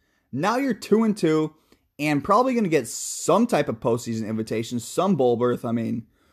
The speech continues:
who knows how the bowls are gonna play out this <laughs> year, but they should get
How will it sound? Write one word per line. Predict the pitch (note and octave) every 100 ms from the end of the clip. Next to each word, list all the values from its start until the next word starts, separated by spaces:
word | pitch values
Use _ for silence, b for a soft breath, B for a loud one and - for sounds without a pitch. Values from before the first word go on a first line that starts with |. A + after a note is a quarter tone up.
| _
who | F#3
knows | F#3+ E3+
how | D#3+
the | C#3+
bowls | C3 E3 C#3+
are |
gonna | C3
play | C3 - A#2+
out | A#2+
this | G#2+ A#2+ -
<laughs> | C#3
year, | C#3 C#3 B2
but | B2 - B B F3
they | C#3 D3
should | G3 G#3
get | E3+ A#2